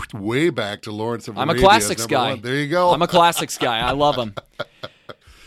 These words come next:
Speaker 1: Hey, what a nice, uh, scratching of the iceberg that we have done here. This is gonna be a podcast, who knows how long it will go with it, but how much, we're just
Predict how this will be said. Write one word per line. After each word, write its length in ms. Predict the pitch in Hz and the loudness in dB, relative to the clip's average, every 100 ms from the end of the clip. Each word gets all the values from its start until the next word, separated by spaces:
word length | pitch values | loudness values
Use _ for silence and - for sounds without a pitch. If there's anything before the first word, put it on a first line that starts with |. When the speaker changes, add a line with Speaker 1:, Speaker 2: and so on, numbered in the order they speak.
| - - | -16 0
Speaker 1:
Hey, 200 | 214 208 | 4 4
what 200 | 185 226 | 4 0
a 60 | |
nice, 400 | 214 214 180 - - | 0 -2 -2 -6 -2
uh, 240 | 160 151 | -2 -2
scratching 600 | - - 151 160 175 175 165 | -4 -8 -2 -2 -2 -4 -4
of 100 | 127 | -2
the 140 | 147 | -4
iceberg 640 | 127 143 - 131 117 120 | -2 -6 -6 -6 -6 -6
that 80 | 117 | -8
we 160 | 117 117 | -6 -6
have 120 | 98 | -4
done 280 | 107 131 135 | -4 -4 -4
here. 420 | 107 98 87 104 _ _ _ - | -8 -10 -10 -14 _ _ _ -6
This 220 | 127 185 | -2 0
is 100 | 226 | -2
gonna 160 | 185 185 | -2 0
be 80 | 151 | 0
a 60 | |
podcast, 580 | 143 139 139 135 131 123 | 0 -4 -4 -4 -4 -4
who 80 | 170 | -6
knows 220 | 151 117 | -8 -6
how 60 | 117 | -6
long 260 | 117 117 | -6 -6
it 80 | 113 | -8
will 140 | 101 | -10
go 180 | 95 120 | -6 -4
with 160 | 135 90 | -4 -6
it, 100 | - _ _ _ | -12 _ _ _
but 140 | 120 | -6
how 160 | 113 127 | -4 -6
much, 180 | 131 - | -6 -8
we're 120 | 113 | -10
just 260 | 113 131 139 | -10 -10 -12